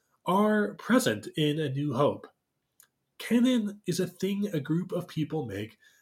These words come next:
out of stories a greater number of people tell. I'm excited to see where Star Wars goes next, and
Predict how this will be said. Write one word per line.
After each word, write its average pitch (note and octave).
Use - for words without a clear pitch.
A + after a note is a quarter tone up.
out D3
of D#3+
stories A#2+
a C3+
greater B2
number A2
of A2
people A2
tell. G2+
I'm A#2+
excited A#2+
to B2+
see B2+
where A2+
Star A#2
Wars B2
goes A#2
next, C#3
and E3+